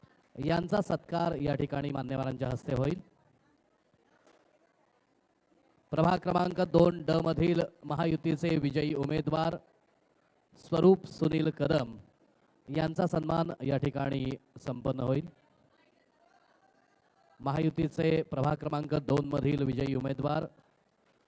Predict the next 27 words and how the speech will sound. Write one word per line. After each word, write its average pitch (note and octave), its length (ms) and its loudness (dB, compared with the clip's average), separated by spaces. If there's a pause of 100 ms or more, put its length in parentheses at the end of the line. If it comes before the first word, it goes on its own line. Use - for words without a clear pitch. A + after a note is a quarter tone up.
वैभव C#3 400 2
दिलीप C#3+ 340 -4
माने, D3 340 0
अर्चना D3 440 -2
उमेश C3 440 -4
पागर, D3 420 0 (520)
प्राजक्ता D3 500 -2
अभिषेक C3+ 380 -2
जाधव C3+ 360 0
आणि E3 160 -2
स्वरूप D#3 420 0
सुनील C3 320 -4
कदम, B2 300 -4 (380)
आपणा D3 220 -2
सर्वांचं D#3 520 -2
मनपूर्वक C#3+ 440 0
अभिनंदन. D#3 480 -2 (520)
त्यानंतर F#3+ 360 2
प्रभाग F#3 320 4
क्रमांक G#3 400 0
तीन G#3 340 0
मधील G3+ 320 4
विजयी E3+ 320 4
उमेदवार F3 520 2
प्रमोद F3+ 560 2
भगवान D3+ 340 0
देसाई C#3 480 0